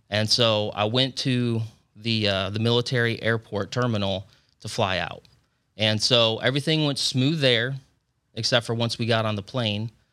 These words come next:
uh, the plane had mechanical issues. So we had to deboard the plane. And then, so they said, "Oh, we don't know how long it's gonna take to fix it or whatever." So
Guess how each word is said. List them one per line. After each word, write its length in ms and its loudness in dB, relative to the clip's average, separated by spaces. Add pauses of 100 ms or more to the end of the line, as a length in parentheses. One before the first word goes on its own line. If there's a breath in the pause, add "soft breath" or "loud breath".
(340)
uh, 160 -10
the 80 -10
plane 260 -2
had 120 -4
mechanical 520 -4
issues. 520 -8 (260)
So 180 -8
we 120 -6
had 240 -6
to 60 -10
deboard 380 -6
the 60 -10
plane. 340 -12 (1040)
And 120 -2
then, 280 4
so 320 2
they 120 2
said, 180 0
"Oh, 60 2
we 100 0
don't 120 0
know 80 2
how 100 0
long 100 2
it's 100 -2
gonna 120 2
take 240 0
to 80 -6
fix 300 0
it 60 0
or 140 2
whatever." 480 2
So 440 2